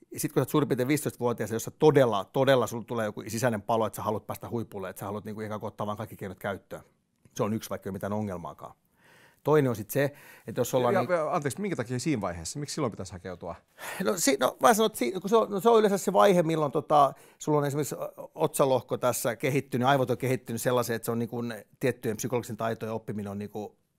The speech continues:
Speaker 1: helpompaa. Toki sitä voi aloittaa nuorempanakin, mut se on enemmän, jos on joku selvä ongelma, että mun mielestä siellä ei tarvitse tulla, jos on tota, kaikki hyvin, niin ihan turha, turha tulla, että jotkut vanhemmathan ottaa yhteyttä, että tehdään N H L-pelaaja ka-, kaksitoistavuotiaasta, että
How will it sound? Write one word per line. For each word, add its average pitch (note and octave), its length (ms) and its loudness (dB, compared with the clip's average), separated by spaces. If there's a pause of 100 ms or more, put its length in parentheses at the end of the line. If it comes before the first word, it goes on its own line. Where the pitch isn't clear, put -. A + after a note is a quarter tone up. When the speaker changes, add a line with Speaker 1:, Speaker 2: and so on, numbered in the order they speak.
(320)
Speaker 1:
helpompaa. A#2+ 680 0 (300)
Toki F3 240 2
sitä D#3 160 4
voi C3 80 6
aloittaa B2+ 400 2 (420)
nuorempanakin, A2+ 680 0
mut G#2 120 -8
se C3 80 -2
on - 20 2
enemmän, B2 240 -2
jos A2+ 140 -10
on A#2 60 -4
joku G#2+ 120 -8
selvä G#2+ 240 -4
ongelma, A2 400 -4
että F#2 120 -10
mun A2 80 -6
mielestä G2 240 -8
siellä G#2 180 -4
ei F#2+ 40 -8
tarvitse G2+ 340 -10
tulla, G#2 240 -6
jos F#2+ 200 -12
on F#2 80 -12
tota, F#2 300 -12 (460)
kaikki G#2 340 -8
hyvin, G#2 240 -6
niin F#2+ 80 -12
ihan G2 140 -10
turha, F#2+ 360 -12 (260)
turha G2+ 220 -10
tulla, F#2+ 240 -10
että F#2+ 140 -14
jotkut - 200 -14
vanhemmathan F#2+ 400 -10
ottaa F#2+ 260 -10
yhteyttä, F#2+ 380 -14
että F#2+ 160 -16
tehdään F#2+ 160 -8
N G2+ 40 -12
H F#2 60 -12
L-pelaaja E2+ 320 -16
ka-, - 160 -16
kaksitoistavuotiaasta, - 840 -16
että - 160 -20